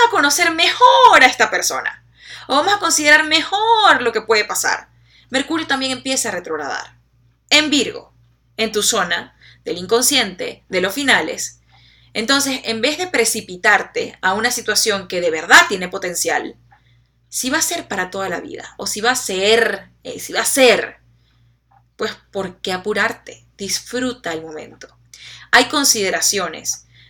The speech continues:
de estabilidad, hogar, vivienda, familia, sustento, dinero, que tienes que considerar.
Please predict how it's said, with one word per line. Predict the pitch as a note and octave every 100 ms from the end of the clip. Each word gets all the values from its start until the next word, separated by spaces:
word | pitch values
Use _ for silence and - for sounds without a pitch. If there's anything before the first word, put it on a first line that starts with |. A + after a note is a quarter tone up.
| _ -
de | G3+
estabilidad, | G3+ G3 F#3+ F#3 G3 C4+ -
hogar, | G3+ G3+ G#3+
vivienda, | G#3+ F#3+ G3 G#3
familia, | G#3+ F#3 G3 F#3 E3+ F#3+ G3+ -
sustento, | G3+ F#3 - G#3 F3+ F3 F3
dinero, | F#3+ G3 G#3+ E3 - _
que | -
tienes | G3 B3+ C4+
que | B3+
considerar. | G3 - F3 D#3+ C#3+ -